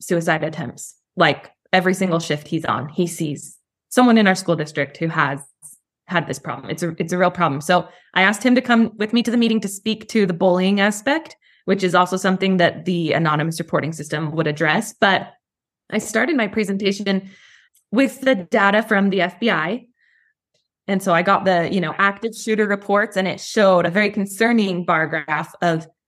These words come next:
our mass shootings are on the rise, our active shootings. So I made that case.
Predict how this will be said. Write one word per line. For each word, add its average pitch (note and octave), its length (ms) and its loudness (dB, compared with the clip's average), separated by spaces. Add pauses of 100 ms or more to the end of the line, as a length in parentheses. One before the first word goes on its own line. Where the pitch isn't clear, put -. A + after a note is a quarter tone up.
(160)
our E3+ 320 2 (400)
mass E3+ 340 -2
shootings F3 300 -2
are D#3 100 0
on D#3+ 160 0
the D3+ 60 -2
rise, D3 260 0
our B2+ 160 0
active D#3+ 320 -2
shootings. D3 480 -4 (400)
So - 140 0
I F#3+ 80 6
made G#3 220 4
that C#4 220 0
case. F#3+ 440 -6